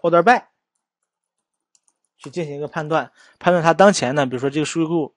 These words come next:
这个表中呢，一共几列。比如说咱们这里先是一个 order by 一，然后杠杠，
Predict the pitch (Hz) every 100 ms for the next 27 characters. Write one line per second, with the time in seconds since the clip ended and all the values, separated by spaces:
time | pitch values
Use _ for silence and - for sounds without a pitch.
0 | _ - 147 143 113 139 147 117 123 170
1 | 180 - 110 202 - _ _ _ _ _
2 | _ _ _ - 131 143 147 139 147 160
3 | 131 120 156 - 143 135 151 151 147 151
4 | 170 _ _ 120 127 120 _ - 117 120